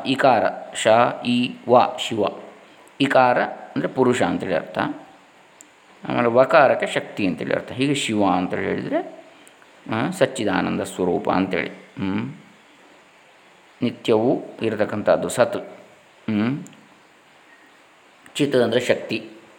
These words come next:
ವಕಾರ. ಆಮೇಲೆ ಆನಂದ. ಹ್ಮ್. ಪುರುಷ ಆನಂದ.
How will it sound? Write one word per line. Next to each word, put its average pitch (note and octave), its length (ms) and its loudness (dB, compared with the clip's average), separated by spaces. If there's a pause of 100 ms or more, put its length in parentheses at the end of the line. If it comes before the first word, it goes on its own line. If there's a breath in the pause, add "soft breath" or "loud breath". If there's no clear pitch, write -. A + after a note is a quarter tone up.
(360)
ವಕಾರ. F#2 340 0 (640)
ಆಮೇಲೆ A2 300 0
ಆನಂದ. F2+ 540 0 (460)
ಹ್ಮ್. F#2+ 280 -6 (640 loud breath)
ಪುರುಷ G2+ 340 -2 (580)
ಆನಂದ. F2+ 380 0